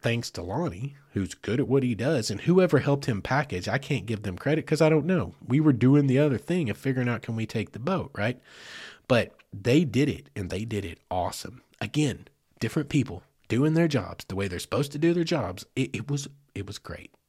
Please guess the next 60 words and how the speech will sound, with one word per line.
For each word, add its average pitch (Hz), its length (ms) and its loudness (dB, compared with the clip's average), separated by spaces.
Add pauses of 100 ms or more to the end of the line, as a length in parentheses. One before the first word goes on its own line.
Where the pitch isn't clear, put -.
(120)
It 160 60 0
was 170 100 0
great. 165 340 -2
My 139 140 0
opinion, 123 380 2
it 95 100 -4
was 95 100 -8
great. - 240 -12 (720)
But - 320 0 (340)
we - 80 4
scoot 160 260 4
across 165 320 2
the 165 60 -2
lake, 185 240 2
and 156 100 -2
so 160 140 2
we're 147 160 2
just 247 280 -4
cruising 143 420 -6
across 190 320 -4
the 175 80 -4
lake, 214 260 -4
y'all. 180 240 -2 (800)
The 135 120 2
stars 135 360 2
are 127 80 4
out. 127 140 2
There's 147 200 2
no 175 120 2
moon. 135 380 0 (400)
And 117 160 2
you 160 80 6
can 127 140 2
see 135 280 4
dang 117 300 0
near 92 240 -2
up 104 180 -4
there 120 240 0
on 117 80 -2
the 104 100 -6
lake, 127 440 -6 (520)
so 120 260 -2
dark 123 300 -2
sky, 117 280 -2
you 120 160 0
can 123 160 -4
almost 139 280 -4
see 135 100 0
the 139 100 0
Milky 123 320 -2
Way 80 200 -6
with 87 140 -12
the 110 60 -6
naked 117 320 -2
eye. 131 140 0
You 101 140 -2
can 127 160 -2
see 151 220 0
that 120 160 -2
haziness 98 680 -6